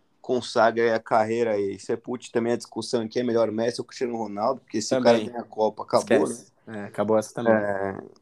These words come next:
Speaker 1: apesar de eu já achar que o Messi é mais jogador que o Cristiano Ronaldo. Mas enfim,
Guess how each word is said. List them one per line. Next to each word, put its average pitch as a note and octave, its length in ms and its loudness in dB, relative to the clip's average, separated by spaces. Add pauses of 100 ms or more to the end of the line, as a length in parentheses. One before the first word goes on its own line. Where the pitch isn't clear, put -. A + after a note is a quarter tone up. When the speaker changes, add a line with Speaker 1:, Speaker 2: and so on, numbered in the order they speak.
(120)
Speaker 1:
apesar A#2 460 4
de A#2+ 80 4
eu A#2+ 100 4
já A2 200 0
achar A#2 260 0
que - 120 -10
o G2+ 40 -6
Messi G#2 320 -6
é - 20 -6
mais G2 360 -4
jogador G#2 360 -2
que - 60 -20
o - 40 -20
Cristiano G#2 280 -6
Ronaldo. G#2 480 -2 (720)
Mas D#3+ 180 0
enfim, B2+ 420 0